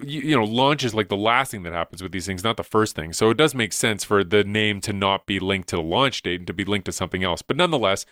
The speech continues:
I put, so I took my, I've been trying to play with Chat G P T to see how to m-, improve my workflow. And so I took the stuff that I'd written and I said, "Check this for typos." And it said, "Well, you don't have any typos, but you mistakenly said that Voyager two launched before Voyager one. You shouldn't say that." And I was like, "No, that's,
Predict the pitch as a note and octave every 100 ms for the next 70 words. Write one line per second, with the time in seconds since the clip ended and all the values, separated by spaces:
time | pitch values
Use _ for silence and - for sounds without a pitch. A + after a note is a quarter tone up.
0 | - - - D3 - G3+ - _ - D#3+
1 | D#3 D3 F#3 E3+ C#3+ B2 - B2+ D3 C3+
2 | D#3+ F3+ D3 B2+ - A#2+ G#2+ G#2+ G2 A2
3 | G#2 - A2 G#2 G2 F#2+ G#2+ G#2+ G#2+ -
4 | A#2 G2+ F2+ F#2+ F#2+ - G#2+ G#2+ G#2+ G2+
5 | A2+ G#2 D3+ C#3+ - A#2 A#2+ A2 G#2+ F#2+
6 | G2+ F#2 F#2 F#2 - C#3 - D3+ - A2
7 | G2+ F#2+ D#2 D2 - - _ _ _ _
8 | A#2 A#2 A2 A2+ G2 A2+ C3+ C3 _ _
9 | _ - B3+ C#4+ A#3 E3 D#3+ C#3+ A#2 -
10 | B2 A#2+ B2+ C3 C#3 - F#3 G#3 F#3+ C3+
11 | G#2+ A#2 G#2 G2+ F#2 A#2+ A#2+ G2 G2 -
12 | - D#3+ G#2 E2+ G#2+ A#2 - - G#2 F#3
13 | E3+ F2+ G2+ G2 F2 E2 G2+ E2+ E2 A2
14 | D#3 A2 - A#2+ F2 - - G2+ A2 B2
15 | - E3+ B2+ B2+ - -